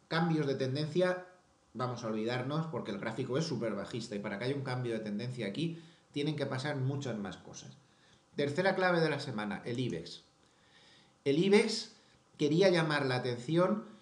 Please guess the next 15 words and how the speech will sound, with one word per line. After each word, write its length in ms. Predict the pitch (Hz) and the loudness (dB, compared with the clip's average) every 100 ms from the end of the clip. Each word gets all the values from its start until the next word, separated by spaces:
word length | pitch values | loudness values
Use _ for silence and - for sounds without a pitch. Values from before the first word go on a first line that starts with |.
| _ | _
sobre 340 | - 147 135 131 | -8 -2 0 2
que 120 | 127 | 0
lleva 640 | 135 175 175 196 202 - | 2 4 4 2 0 -8
desde 320 | - 135 127 123 | -2 0 0 0
primeros 400 | 117 151 185 165 | 0 0 0 2
de 60 | |
agosto 580 | 156 170 170 - 190 185 | 2 2 2 0 0 2
por 200 | 196 190 | 2 4
debajo 360 | 160 180 185 185 | 4 2 2 2
del 160 | 151 | 2
Kijun 480 | 139 143 220 160 - - - | 0 0 2 2 0 -10 -6
en 100 | 139 | -4
su 160 | 139 135 | -2 0
gráfico 420 | 175 175 165 175 | 0 0 2 4
diario. 400 | 175 185 107 | 4 4 0